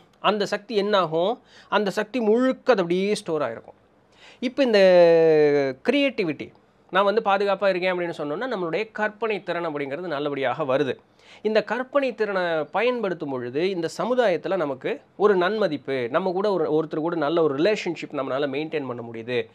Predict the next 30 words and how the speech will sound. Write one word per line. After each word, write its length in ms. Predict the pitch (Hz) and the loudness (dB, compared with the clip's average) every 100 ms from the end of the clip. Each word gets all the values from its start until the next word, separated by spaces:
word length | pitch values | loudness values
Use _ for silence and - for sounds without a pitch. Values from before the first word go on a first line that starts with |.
| _ - - | _ -20 -2
அப்போ 340 | 196 233 220 | 2 6 8
நான் 160 | 196 190 | 8 4
வந்து 360 | 190 214 233 208 | 4 4 4 6
ஒரு 120 | 175 | 2
இடத்துக்கு 300 | 190 190 175 | 0 -4 -4
போறேன் 240 | 180 180 | 0 0
அப்படின்னு 180 | 175 151 | -2 -4
சொன்னா 160 | 139 208 | -2 0
எனக்கு 240 | 214 160 | 0 0
ஒரு 100 | 151 | 0
நல்ல 240 | 147 156 | 0 0
மதிப்பு 300 | 143 135 131 | 0 -2 -4
மரியாதை 400 | 131 127 123 127 | -4 -4 -2 -4
அப்படிங்கிறது 320 | 131 120 143 156 | -4 -6 -6 -6
அந்த 160 | 120 | -6
இடத்துல 200 | 123 127 | -8 -8
கிடைக்குது. 480 | 117 120 117 117 117 | -8 -8 -8 -6 -6
அந்த 320 | 123 170 175 | -4 -2 0
அளவுக்கு 340 | 165 208 214 185 | 0 0 0 -2
நான் 120 | 143 | -2
வந்து 200 | 135 180 | -2 -2
ஊக்கமான 480 | 160 175 170 156 156 | -2 -4 -4 -4 -4
ஒரு 140 | 120 | -6
ஆளா 240 | 120 135 | -6 -6
இருக்கேன், 200 | 123 143 | -4 -4
அந்த, 220 | 175 180 160 | -2 -2 -2
அந்த 240 | 185 190 | -2 -2
ஒரு 220 | 170 147 | -2 -2
எண்ணம் 380 | 147 160 165 139 | -4 -2 -2 -2
வருது. 140 | 117 | -4